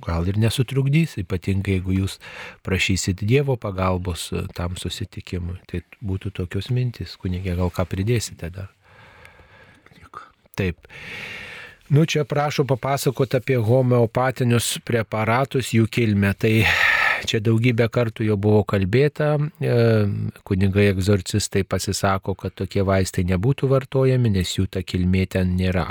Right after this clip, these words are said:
Speaker 1: aiški, nes ten, žodžiu, nėra veiklioji medžiaga, e,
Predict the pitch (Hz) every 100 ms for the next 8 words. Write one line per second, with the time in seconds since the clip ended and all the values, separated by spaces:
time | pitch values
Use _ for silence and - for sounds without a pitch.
0 | 98 127 - - 127 107 87 - 92 90
1 | 90 90 90 85 90 90 92 95 90 90
2 | - 95 92 87 90 87 90 87 120 131
3 | - - - - - - - 117